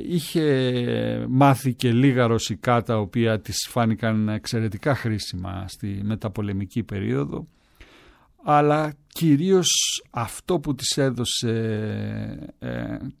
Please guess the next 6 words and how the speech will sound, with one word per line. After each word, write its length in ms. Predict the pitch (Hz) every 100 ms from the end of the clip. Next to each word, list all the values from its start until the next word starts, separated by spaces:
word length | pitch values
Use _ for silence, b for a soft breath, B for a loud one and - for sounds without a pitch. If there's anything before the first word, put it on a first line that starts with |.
| _
την 200 | 113 113
αντοχή, 520 | 113 110 - 147 170
την, 320 | - 127 107
ε, 320 | 107 104 120 139 B B B B B
ήταν, 520 | 269 156 156 147 143
ε, 440 | 139 135 131 117